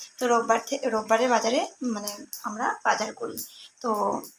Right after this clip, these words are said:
ওই দিন দামটা একটু কম হয় আর কি। আর এদিকে দেখো সবজির, সবজির কী অবস্থা,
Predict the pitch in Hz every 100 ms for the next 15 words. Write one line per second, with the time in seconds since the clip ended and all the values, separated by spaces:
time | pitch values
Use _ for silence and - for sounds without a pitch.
0 | _ 262 269 277 220 220 233 233 277 277
1 | 202 190 202 190 - - - - - -
2 | - - - 269 247 269 269 262 277 302
3 | 269 277 302 403 - - - 262 233 196
4 | 262 262 - _ _ _ _ _ _ _
5 | _ _ - _ - - - - - 240
6 | 202 262 269 254 214 214 - 233